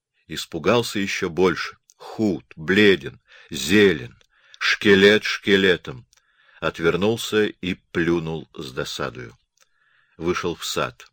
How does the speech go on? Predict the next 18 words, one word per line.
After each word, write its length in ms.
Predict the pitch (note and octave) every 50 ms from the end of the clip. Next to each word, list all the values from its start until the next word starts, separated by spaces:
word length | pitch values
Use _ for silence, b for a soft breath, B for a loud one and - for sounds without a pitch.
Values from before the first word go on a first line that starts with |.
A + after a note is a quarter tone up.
| _ _ _ _ _ _ _ _ _ _ _ _ _ _ _ _ _
Белая, 520 | - - C3 E3+ F#3 F3 D#3+ D#3 D#3 D3
жаркая, 600 | - - E2 F#2+ G#2+ G2+ G2 - - G2 F#2+ F#2+
душная 500 | E2+ D2 E2 E2 - - - D#2 D2+ C#2+
ночь. 400 | C#2+ C#2+ C#2 B1+ - - - - _ _ _ b b b b b b b b b
Тишина. 540 | - G#2+ G2+ - - G2 F2 D#2 C2+ B1 - _ _ _ _ _ _ _ _ _ _ _ _ _ _ _ _
Только 280 | - A2 G2+ - G#2+ -
комары 380 | - A2+ G#2 G#2+ G#2+ G#2 F#2+
жужжат, 560 | D#2+ - E2+ D2+ C2+ - - D#2 C#2+ C2+ - b b b b b b b
да 100 | - F2
лягушки 420 | E2 E2+ D#2 D#2 F#2+ - - - F2+
квакают. 600 | - - F2 E2+ E2 - - E2 D#2 C#2+ - _ _ _ _ _ _ _ _ _ _ _ _
Серые 720 | - - - - - B2+ D#3+ F3 F3 E3 D#3 D3+ D3 D3 D3
в 80 | -
сером 400 | - - - G#2 A#2 G#2 G#2+ G#2+
свете, 540 | - - - D#2+ D#2+ F2+ F#2+ - - F2+ - b b b b b b b
зелень, 580 | D2 B1 B1 C2 D#2+ A#2+ D3 C#3 C3 C3+ C3+
как 300 | - - F#2+ F#2+ - -
пепел. 400 | _ - D2+ C#2+ - - C#2+ C2+